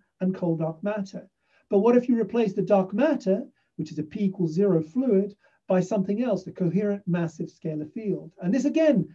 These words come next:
scalar field comes into play. Scalar field that, dep-, that, um, obeys the Klein-Gordon equation. You can solve it. And it turns out that you actually can solve it analytically,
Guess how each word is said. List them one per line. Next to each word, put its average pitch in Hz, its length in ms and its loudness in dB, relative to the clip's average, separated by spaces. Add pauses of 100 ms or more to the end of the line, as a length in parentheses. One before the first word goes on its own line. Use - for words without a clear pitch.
scalar 180 420 0
field 190 260 2
comes 151 200 -6
into 143 180 -10
play. 151 320 -10 (380)
Scalar 202 400 2
field 208 260 0
that, 165 80 -4
dep-, 175 360 -8
that, 185 180 -4
um, 156 360 -4
obeys 185 380 6
the - 80 -6
Klein-Gordon 240 640 0
equation. 175 560 -6 (600)
You 165 120 -4
can 165 160 -4
solve 240 360 0
it. - 180 -6 (400)
And - 80 2
it 196 100 0
turns 277 300 0
out 202 140 0
that 180 160 -6
you 190 80 6
actually 190 260 -2
can 156 140 -6
solve 202 320 2
it 165 80 -2
analytically, 170 680 -2